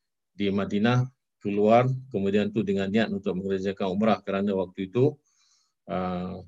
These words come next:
Nabi ingin mengerjakan umrah. Waktu itu bulan Zulkaidah.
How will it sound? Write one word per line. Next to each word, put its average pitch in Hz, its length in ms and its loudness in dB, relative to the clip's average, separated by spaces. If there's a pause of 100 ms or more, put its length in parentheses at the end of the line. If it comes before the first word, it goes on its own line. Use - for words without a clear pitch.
(380)
Nabi 104 480 2 (320)
ingin 104 320 4
mengerjakan 98 720 0 (160)
umrah. 95 320 0 (480)
Waktu 98 400 -4
itu 120 160 -2
bulan 101 480 0
Zulkaidah. 95 560 -2